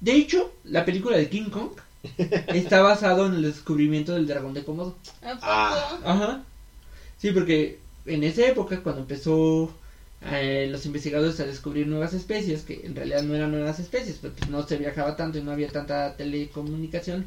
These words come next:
Speaker 2: Ujú.
Speaker 1: las enciclopedias no eran tan vastas como
Speaker 2: <laughs>
Speaker 1: ahora
Speaker 2: No
Speaker 1: son,
Speaker 2: eran tan
Speaker 1: co-, ajá,
Speaker 2: inmediatas como
Speaker 1: ajá,
Speaker 2: hoy en día.
Speaker 1: como Wikipedia.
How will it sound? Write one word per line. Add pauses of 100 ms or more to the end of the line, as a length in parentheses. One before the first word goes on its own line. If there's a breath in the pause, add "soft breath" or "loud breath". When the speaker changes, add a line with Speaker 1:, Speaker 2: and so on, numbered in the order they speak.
(100)
Speaker 2:
Ujú.
Speaker 1:
las
enciclopedias
no
eran
tan
vastas
como (380)
Speaker 2:
<laughs>
Speaker 1:
ahora
Speaker 2:
No
Speaker 1:
son,
Speaker 2:
eran
tan
Speaker 1:
co-,
ajá, (100)
Speaker 2:
inmediatas
como
Speaker 1:
ajá,
Speaker 2:
hoy
en
día.
Speaker 1:
como
Wikipedia.